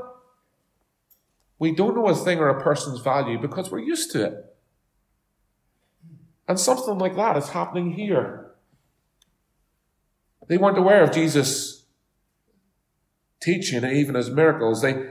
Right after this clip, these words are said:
they used their knowledge as a, as a kind of, the knowledge of his background, to dismiss him. See, what they knew about Jesus as a neighbor actually drew, drew, drowned out the truth that Jesus is God's king, that he's his Messiah.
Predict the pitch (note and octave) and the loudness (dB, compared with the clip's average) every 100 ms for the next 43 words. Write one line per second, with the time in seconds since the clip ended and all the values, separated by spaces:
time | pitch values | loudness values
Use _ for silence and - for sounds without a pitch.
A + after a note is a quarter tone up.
0 | - D#3 E3+ F3+ C#3+ F3+ F#3 D#3+ D#3+ F3+ | -2 -2 0 -2 4 4 4 4 6 6
1 | D#3 B2 C3 C3 - - - _ - B2+ | 4 2 0 0 -2 -8 -18 _ -12 -4
2 | C#3+ E3 D#3+ C3 - - - _ _ _ | -2 2 4 2 0 -12 -20 _ _ _
3 | _ _ _ _ _ _ _ - C#3+ E3+ | _ _ _ _ _ _ _ -8 2 6
4 | F3 D#3+ D3+ C#3 - E3+ E3 C#3 A#2 A#2 | 8 8 6 4 6 4 4 4 6 4
5 | G#2+ - - - _ _ - E3+ F3+ - | 0 -8 -14 -20 _ _ -4 0 2 0
6 | A3+ C4+ - C3 - - _ _ _ _ | 0 0 0 -2 -4 -18 _ _ _ _
7 | _ _ _ _ _ _ _ _ _ _ | _ _ _ _ _ _ _ _ _ _
8 | _ _ _ _ - G#3 A3+ A#3+ G#3+ G#3 | _ _ _ _ -8 2 6 6 6 8
9 | B3+ G#3 F#3+ F#3+ A3 A3 G3 F3 D#3+ E3+ | 8 10 10 8 2 4 4 6 4 6
10 | A3 G3 D3+ - - - A#3 A#3 A#3 F#3+ | 8 10 8 6 -2 6 6 8 4 2
11 | F3 A3 A3+ A3+ D#3 G#3+ - - - A3+ | 4 10 10 10 4 0 -2 0 8 10
12 | B3 A3+ G#3 F#3+ - - A#3 E3 - - | 10 10 8 6 4 8 8 8 4 -2
13 | - G3+ A3+ G#3+ A3+ G#3+ - G#3+ A3+ A#3 | 4 4 4 2 2 2 6 8 8 6
14 | - C4+ A#3 G3 F#3+ E3+ F3 G3+ G3 G3 | 6 6 8 6 4 4 4 4 4 2
15 | - B3 - C4+ F3 - | 6 8 10 10 10 6